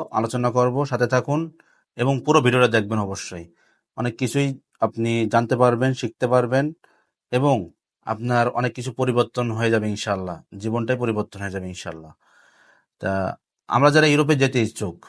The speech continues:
অধিকাংশ বাংলাদেশ থেকে যারা ইউরোপে যেতে ইচ্ছুক, আনস্কিল, মানে দক্ষ ছাড়া, কোনো দক্ষ যায় নাই, কিন্তু আমরা ভালো কাজ খুঁজি, তাদের জন্য,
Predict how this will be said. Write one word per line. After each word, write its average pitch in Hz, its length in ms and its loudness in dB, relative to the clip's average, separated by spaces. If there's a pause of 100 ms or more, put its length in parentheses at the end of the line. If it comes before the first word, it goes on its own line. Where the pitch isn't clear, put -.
(140)
অধিকাংশ 131 600 -2
বাংলাদেশ 117 800 4 (120)
থেকে 120 200 -2
যারা 117 140 2
ইউরোপে 117 300 -2
যেতে 113 280 -2
ইচ্ছুক, 120 400 -8 (500)
আনস্কিল, 120 600 2 (240)
মানে 110 180 -2 (380)
দক্ষ 131 360 -2 (100)
ছাড়া, 110 360 0 (640)
কোনো 143 120 0
দক্ষ 135 260 2 (100)
যায় 165 140 6
নাই, 101 180 0 (440)
কিন্তু 120 240 -2
আমরা 135 200 4 (460)
ভালো 127 240 4
কাজ 123 280 4
খুঁজি, 92 360 -6 (320)
তাদের 131 260 2
জন্য, 143 240 0